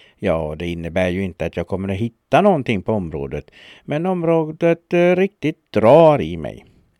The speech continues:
Kontaktade kommunen direkt efter jobbet för att kolla vem som var markägare, och det visade sig vara kommunen själva. Måste säga att kommunen är mycket tillmötesgående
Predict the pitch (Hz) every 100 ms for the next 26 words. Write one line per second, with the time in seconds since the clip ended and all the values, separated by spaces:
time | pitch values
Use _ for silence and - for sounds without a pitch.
0 | _ _ _ _ - 214 202 - 151 139
1 | 123 110 90 87 82 82 73 - 80 85
2 | - - 92 92 95 - - 151 185 -
3 | 156 147 131 143 135 123 127 127 131 -
4 | 156 156 170 165 165 170 147 - 147 151
5 | 160 202 214 - - - _ 131 139 107
6 | 90 82 87 90 90 87 71 73 82 180
7 | 165 80 80 90 - 117 80 113 127 76
8 | _ _ _ _ - 104 - 98 101 87
9 | 85 - 101 90 82 85 110 110 95 92
10 | 92 _ - 107 170 180 180 127 90 -
11 | - 85 92 98 190